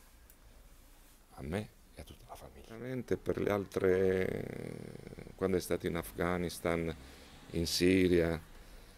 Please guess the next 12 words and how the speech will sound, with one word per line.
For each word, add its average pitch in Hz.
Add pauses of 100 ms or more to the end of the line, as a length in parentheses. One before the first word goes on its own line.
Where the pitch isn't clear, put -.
(200)
eh, 82
è 65
stato 85
nel 80
Donbass, 78
la, - (2250)
la 76
Crimea 82
secessionista 78
in 78
sostanza -
dalla, -